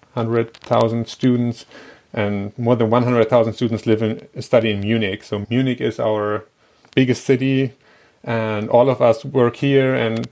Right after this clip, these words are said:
uh, we go sharing the gospel in Munich, and we have contact to Christian students in Munich, encourage them.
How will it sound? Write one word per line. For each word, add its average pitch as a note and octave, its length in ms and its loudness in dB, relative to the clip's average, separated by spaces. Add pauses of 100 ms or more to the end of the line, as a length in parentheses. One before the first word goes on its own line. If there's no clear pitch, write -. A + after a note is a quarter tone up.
(220)
uh, A2+ 440 -4 (160)
we A#2 140 -4
go A2+ 380 0 (180)
sharing A2+ 440 -2
the A2+ 80 -2
gospel A#2+ 420 2
in C#3 180 0
Munich, C#3 480 -2
and G#2 120 -6
we G#2+ 100 -4
have G#2+ 120 -4
contact A2+ 440 -2
to G#2+ 80 -6
Christian - 360 -4
students B2 340 -2
in B2+ 120 -2
Munich, B2 300 -2
encourage A#2 520 -2
them. C#3 300 -2